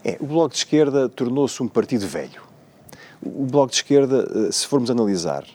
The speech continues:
eh, a campanha eleitoral e as propostas do Bloco de Esquerda e o próprio discurso da sua, da sua coordenadora, ou do seu coordenador, da, da, da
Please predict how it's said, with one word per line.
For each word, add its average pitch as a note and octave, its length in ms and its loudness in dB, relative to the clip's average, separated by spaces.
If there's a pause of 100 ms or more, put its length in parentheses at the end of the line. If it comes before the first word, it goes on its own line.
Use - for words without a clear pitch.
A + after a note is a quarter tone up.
(140)
eh, E2+ 380 -6
a - 40 -8
campanha G#2+ 280 -2
eleitoral E2 420 -2
e G2 40 -2
as F#2+ 60 -6
propostas - 460 -2
do F2+ 60 -12
Bloco F2 180 -4
de - 60 -8
Esquerda D#2+ 280 -6
e A2 40 0
o G#2 40 -2
próprio A#2+ 220 0
discurso - 420 -4
da F#2 120 -6
sua, E2+ 500 -6
da E2+ 160 -6
sua F2 300 -6
coordenadora, D#2+ 800 -8 (420)
ou D2+ 140 -8
do D#2 80 -12
seu F2+ 180 -6
coordenador, D#2+ 500 -6
da, C2 120 -14
da, - 160 -18
da - 840 -20